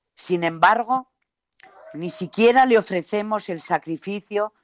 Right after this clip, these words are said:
con pura conciencia, con espíritu contrito y humillado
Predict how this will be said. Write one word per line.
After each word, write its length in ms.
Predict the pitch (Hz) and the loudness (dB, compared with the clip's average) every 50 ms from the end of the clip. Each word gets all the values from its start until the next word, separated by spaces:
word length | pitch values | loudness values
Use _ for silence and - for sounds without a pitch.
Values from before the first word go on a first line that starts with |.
| _ _ _ _ _ _ _ | _ _ _ _ _ _ _
con 240 | - 175 175 175 160 | -2 -2 -2 -2 -6
pura 320 | - 185 190 190 208 202 | -4 -2 2 2 2 2
conciencia, 960 | - 180 165 160 156 - - 170 170 165 160 156 143 - - 120 113 107 110 _ _ _ _ _ _ _ _ _ _ _ _ _ _ _ | 2 -4 -10 -10 -10 -12 -8 -6 -6 -6 -6 -8 -14 -12 -8 -8 -8 -8 -8 _ _ _ _ _ _ _ _ _ _ _ _ _ _ _
con 200 | - 165 160 165 | -6 -4 -4 -2
espíritu 640 | 165 156 - - - 233 226 214 214 - - 175 156 | -4 -6 -6 -8 -6 -6 -4 -4 -4 -6 -6 -8 -6
contrito 840 | - 156 147 147 156 147 - 180 196 220 208 _ - 226 233 240 - | 2 2 2 2 2 -6 -8 -6 -6 -6 -6 _ 0 0 0 0 -2
y 120 | - 160 160 | -6 -6 -6
humillado 640 | 151 156 147 135 127 165 160 147 131 117 110 117 | -4 -4 -4 -2 2 4 4 4 4 2 -4 -10